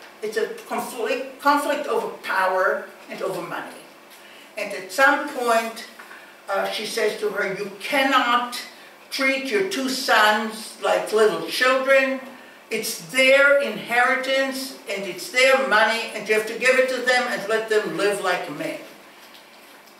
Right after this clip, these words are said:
And then Miraleh comes up with a story, "It's not really their money, it's my money. I made it. I'm the one who was successful." But things get worse and worse, and, uh, there's a point where Miraleh says,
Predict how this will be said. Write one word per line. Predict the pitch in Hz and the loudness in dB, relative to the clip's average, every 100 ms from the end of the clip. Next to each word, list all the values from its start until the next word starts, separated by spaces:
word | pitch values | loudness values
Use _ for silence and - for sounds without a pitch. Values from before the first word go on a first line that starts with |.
| - - - 214 | -20 -20 -18 0
And | 285 | 4
then | 285 285 | 6 6
Miraleh | 269 247 240 | 6 4 2
comes | 233 214 214 | 2 2 4
up | 208 214 | 4 4
with | 208 | 2
a | 196 | -2
story, | - 190 185 | -2 -2 0
"It's | - - 233 | -2 -6 0
not | 214 185 185 | 2 2 -2
really | 170 160 | -8 -8
their | 165 165 160 | -10 -10 -10
money, | 160 151 139 | -10 -10 -10
it's | 143 - - 147 | -10 -8 -10 -12
my | 160 170 160 | -8 -6 -6
money. | 131 - - - - | -6 -10 -12 -6 2
I | 185 190 185 | 4 4 0
made | 165 147 - - | -4 -8 -10 -12
it. | - - | -14 0
I'm | 208 202 202 202 | 2 4 2 0
the | 190 | -2
one | 165 160 | -2 -4
who | 165 147 | -6 -10
was | - | -12
successful." | - - 247 254 247 254 247 247 - - - | -12 -6 -2 -2 -2 -2 0 0 -4 -10 -4
But | 220 - | -4 0
things | 285 277 - | 0 0 0
get | 247 240 233 | 2 2 2
worse | 226 254 - 214 | 2 2 2 -2
and | 180 - | -4 -4
worse, | 262 285 285 - - - 220 | 2 4 4 -2 -12 -8 0
and, | 220 220 220 220 - - 208 | 4 4 2 -2 -10 -12 -4
uh, | 190 180 | 0 2
there's | 190 220 226 | 4 4 4
a | 240 | 0
point | - 196 185 185 185 - - - | -2 -2 0 0 -4 -12 -16 -12
where | 196 190 180 175 175 175 | -4 0 2 2 0 -2
Miraleh | 170 160 160 | -4 -4 -4
says, | - 151 | -4 -8